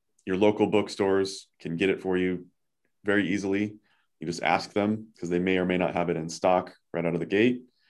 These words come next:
Um, my website is D R tony brooks dot com or D R tony brooks dot com. You can follow me there. You can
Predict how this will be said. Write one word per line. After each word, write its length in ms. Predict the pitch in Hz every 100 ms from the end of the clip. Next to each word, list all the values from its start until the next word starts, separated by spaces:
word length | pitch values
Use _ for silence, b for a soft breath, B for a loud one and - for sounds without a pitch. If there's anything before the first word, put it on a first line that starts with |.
| _ _ _ _ _
Um, 400 | 87 87 90 87
my 120 | 85 98
website 500 | 101 98 - 98 95
is 160 | 90 - -
D 60 | 95
R 100 | 82
tony 460 | - 87 - 90
brooks 260 | 85 90 -
dot 220 | 90 78
com 280 | 101 98 101
or 60 |
D 200 | 85 87
R 180 | 92 90
tony 280 | 87 92 87
brooks 320 | 82 90 82
dot 240 | - 76 -
com. 400 | 98 98 95 95 _ _ _ _ _ -
You 60 |
can 120 | - 85
follow 300 | 95 92 87
me 140 | 87
there. 460 | 104 113 113 110 110
You 120 | 90
can 420 | 85 82 82 82